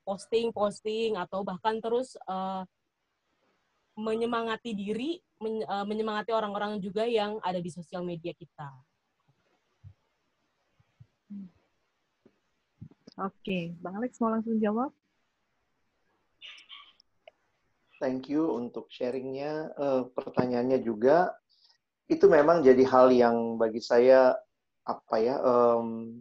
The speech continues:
Speaker 3: tantangannya lah. Jadi setiap generasi punya challenge. Challenge-nya juga itu kalau teman-teman baca Kisah Rasul selalu ada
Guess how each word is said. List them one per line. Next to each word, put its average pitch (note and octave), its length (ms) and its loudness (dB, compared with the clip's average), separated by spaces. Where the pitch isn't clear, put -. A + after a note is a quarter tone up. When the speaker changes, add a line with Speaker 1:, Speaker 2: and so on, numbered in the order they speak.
Speaker 3:
tantangannya D3 720 2
lah. G#2+ 240 -2
Jadi A#2+ 240 0
setiap B2+ 560 2
generasi B2 480 0
punya A#2 320 -6
challenge. A2+ 640 -4
Challenge-nya D3 560 4
juga C3 240 4
itu C3 160 0
kalau C3 240 8
teman-teman C3 240 -2
baca B2+ 240 0
Kisah B2 240 -4
Rasul B2+ 320 -2
selalu G3 480 0
ada B2+ 160 2